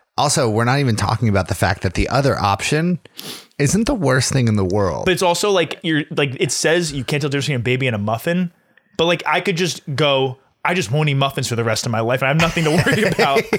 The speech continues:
Speaker 1: Yeah.
Speaker 2: Like, I guess the only issue you have is
Speaker 1: Do, my biggest question would be, do muffins now look like babies or do babies now look like muffins? <laughs>
Speaker 2: I think they're both muffins.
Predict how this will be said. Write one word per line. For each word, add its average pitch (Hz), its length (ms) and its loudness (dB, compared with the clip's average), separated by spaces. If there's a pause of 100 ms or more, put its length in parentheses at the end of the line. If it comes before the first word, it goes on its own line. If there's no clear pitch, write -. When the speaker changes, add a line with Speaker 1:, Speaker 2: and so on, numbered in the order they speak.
(100)
Speaker 1:
Yeah. 170 540 0 (280)
Speaker 2:
Like, 170 200 0
I 151 100 2
guess 170 240 0
the 180 60 -2
only 170 240 0
issue 151 220 0
you 135 100 0
have 131 320 0
is 117 340 -2
Speaker 1:
Do, 147 400 0
my 127 240 2
biggest 120 320 0
question 101 360 -2
would 95 120 0
be, 90 320 0 (380)
do 117 120 4
muffins 107 540 2
now 101 180 4
look 101 220 2
like 92 220 -2
babies 107 480 2
or 123 40 4
do 101 140 2
babies 95 460 2
now 90 180 2
look 90 180 -2
like 90 220 -2
muffins? 151 840 0 (180)
<laughs> - 140 -20
Speaker 2:
I 117 100 -2
think 123 320 -4
they're 127 100 -2
both 123 320 -2
muffins. 120 560 -6